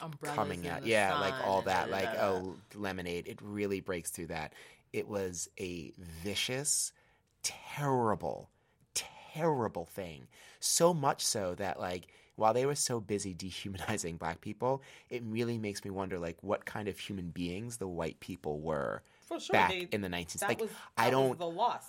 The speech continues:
Speaker 2: the
Speaker 1: But
Speaker 2: hideous
Speaker 1: Jefferson
Speaker 2: I mean, as,
Speaker 1: even
Speaker 2: as
Speaker 1: admitted
Speaker 2: bad as
Speaker 1: that.
Speaker 2: racists are today, as bad of all these people, like, out on the streets, like, those people were not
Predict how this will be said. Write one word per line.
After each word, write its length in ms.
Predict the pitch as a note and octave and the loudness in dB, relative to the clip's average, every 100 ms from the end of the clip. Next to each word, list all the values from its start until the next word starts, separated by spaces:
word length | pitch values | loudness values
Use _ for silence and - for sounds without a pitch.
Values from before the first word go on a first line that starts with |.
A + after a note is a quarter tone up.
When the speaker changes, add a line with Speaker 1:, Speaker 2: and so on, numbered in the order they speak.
| - - - | -18 -20 0
Speaker 2:
the 80 | C#3 | 4
Speaker 1:
But 80 | A#2+ | 6
Speaker 2:
hideous 460 | A#2+ C#3 D3+ D#3+ - | 10 10 12 8 6
Speaker 1:
Jefferson 180 | - | 6
Speaker 2:
I 40 | E3 | 6
mean, 160 | E3+ | 6
as, 80 | D#3+ | 4
Speaker 1:
even 140 | G#3+ G3 | 4 4
Speaker 2:
as 100 | C3+ | 4
Speaker 1:
admitted 120 | F#3+ | 6
Speaker 2:
bad 160 | C3+ D#3 | 8 10
as 120 | E3 | 8
Speaker 1:
that. 60 | A#2+ | 6
Speaker 2:
racists 440 | B2+ C3 B2+ - - | 4 4 2 0 4
are 220 | G#2 G2+ | 6 6
today, 600 | G2+ E2+ F#2+ F#2 G2+ A#2 | 2 -2 0 4 2 2
as 120 | G#2+ | -2
bad 180 | - G#2+ | 4 4
of 80 | A#2+ | 4
all 60 | B2 | 2
these 160 | A2+ | -2
people, 260 | - G#2 G#2 | -6 -8 -4
like, 200 | F#2 F2 | -4 -2
out 120 | F#2 | -4
on 80 | F2+ | -2
the 60 | F2 | -2
streets, 560 | - - G2 B2+ - - - - - | -4 -2 -2 -2 -4 -6 -14 -12 -6
like, 200 | G#2 - _ _ _ _ - - | -6 -8 _ _ _ _ -20 -4
those 360 | B2 B2 C#3+ - | 0 2 2 0
people 320 | - C3 B2 | -2 -4 0
were 140 | G#2+ | 0
not 440 | F#2+ F2+ G2 G2+ | 0 0 2 2